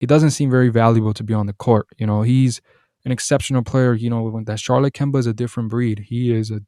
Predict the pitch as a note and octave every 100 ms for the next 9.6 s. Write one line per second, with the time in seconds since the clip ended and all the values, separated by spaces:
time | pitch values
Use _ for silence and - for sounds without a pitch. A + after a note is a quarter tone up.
0 | _ - G#2 G2+ A2 - B2 A#2+ A#2 A2
1 | G#2 - B2 A#2 - A2+ G#2 B2 G#2+ A2
2 | - - A2 F#2 _ _ C#3+ D3+ F3+ E3+
3 | C#3 A#2+ - C#3+ E3 D#3 C3 C3+ - B2
4 | A2+ G2+ - B2+ B2 B2+ - A#2 A#2+ C#3
5 | C3+ B2+ A#2+ C3 B2+ G#2+ A#2 B2+ B2 B2
6 | B2+ B2 B2 - B2+ A#2+ B2 C3 C3+ A#2
7 | B2 B2+ A#2+ - B2 A2+ A2 A2+ D3 D#3
8 | A#2+ A#2+ A#2 - B2 A#2+ A#2 A#2 A#2 A2+
9 | A#2+ B2 A#2 A#2+ B2